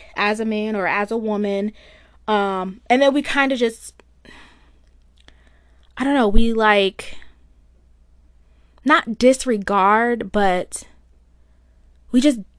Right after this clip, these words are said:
we just disconnect from the struggle on the other side. And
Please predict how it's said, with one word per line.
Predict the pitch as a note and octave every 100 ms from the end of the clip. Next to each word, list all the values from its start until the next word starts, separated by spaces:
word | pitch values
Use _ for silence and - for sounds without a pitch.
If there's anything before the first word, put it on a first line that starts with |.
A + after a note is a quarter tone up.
| -
we | B3
just | D4+ G#3+
disconnect | D4+ D4+ - C4 C4 -
from | A#3+ A3+
the | G#3
struggle | - - A#3+ A#3 F#3
on | G#3
the | G#3+ -
other | G3 F#3
side. | - - G#3 F3 - B3 - - _ _ _ _ _ - _ -
And | B3+ B3 A#3 A3+ A3